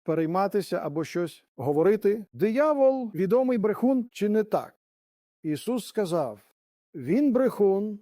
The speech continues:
і батько брехні». Тому, коли він говорить вам, що це не працює, ви повинні радіти. <laughs> Тому що це одна з найвірніших ознак того, що це працює. І, звичайно, це має сенс, якщо це працює.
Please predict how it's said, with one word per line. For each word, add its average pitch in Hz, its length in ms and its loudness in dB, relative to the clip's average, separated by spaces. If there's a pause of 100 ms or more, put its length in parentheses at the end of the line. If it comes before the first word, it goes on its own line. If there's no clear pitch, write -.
(200)
і 170 160 -2
батько 180 440 -2
брехні». 147 600 -4
Тому, 208 220 2
коли 233 460 2 (280)
він 254 180 2
говорить 247 480 2
вам, 202 280 2
що 202 140 -2
це 208 180 0
не 202 140 2
працює, 214 680 -2 (200)
ви 165 120 -2
повинні 170 460 -2
радіти. 131 440 -6 (640)
<laughs> 262 460 -4 (340)
Тому 208 200 0
що 196 140 0
це 220 160 0
одна 208 300 0
з 160 80 -6
найвірніших 196 680 0
ознак 165 560 -6 (220)
того, 170 320 0
що 190 180 -2
це 214 200 0
працює. 147 600 -4 (200)
І, 175 100 0
звичайно, 220 580 0
це 202 160 -2
має 208 300 0
сенс, 175 580 -4 (300)
якщо 180 380 0
це 220 180 0
працює. 185 680 -2